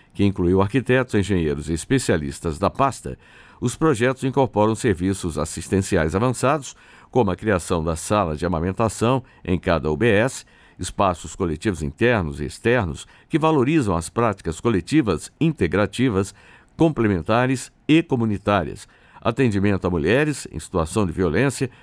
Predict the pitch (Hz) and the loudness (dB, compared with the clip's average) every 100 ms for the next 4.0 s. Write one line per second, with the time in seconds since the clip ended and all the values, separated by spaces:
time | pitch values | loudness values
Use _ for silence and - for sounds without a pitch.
0 | _ 98 87 104 90 78 123 127 87 76 | _ -2 0 2 0 2 0 0 -2 -4
1 | 76 71 73 98 131 107 135 - - _ | -4 -4 -6 0 2 4 2 -2 -12 _
2 | _ - - _ 160 180 - 87 76 - | _ -20 -20 _ 0 0 0 -2 -2 0
3 | 98 78 80 92 - 135 143 120 110 | 0 0 -2 -4 -2 -2 -2 0 0